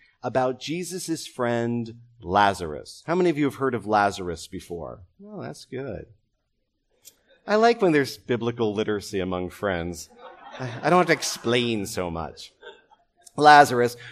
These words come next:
who in the story is sick and dies and gets resurrected by Jesus in the end.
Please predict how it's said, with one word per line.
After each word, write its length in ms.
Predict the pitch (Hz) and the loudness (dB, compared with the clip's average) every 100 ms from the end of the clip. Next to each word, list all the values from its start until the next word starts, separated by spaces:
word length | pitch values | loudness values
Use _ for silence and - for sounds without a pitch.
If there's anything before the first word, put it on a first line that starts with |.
| - | -4
who 180 | 202 214 | 4 8
in 180 | 208 220 | 10 10
the 120 | 202 | 4
story 400 | 214 185 175 175 | 4 4 4 4
is 180 | 175 - | 0 0
sick 340 | 151 147 151 | 2 2 2
and 260 | 160 160 151 | 0 2 4
dies 480 | 131 120 120 123 - | 6 8 8 6 0
and 600 | 127 123 127 139 180 165 - _ _ _ _ _ _ _ | 0 2 4 2 -2 -6 -20 _ _ _ _ _ _ _
gets 240 | 110 107 110 | -4 -2 -2
resurrected 640 | 104 117 147 175 127 110 | -2 0 2 2 -2 0
by 140 | 110 | -2
Jesus 640 | 110 156 135 98 90 - _ 113 | -2 -4 -4 -6 -8 -12 _ -10
in 100 | 98 | -4
the 140 | 101 | -4
end. 300 | 78 - | -4 -10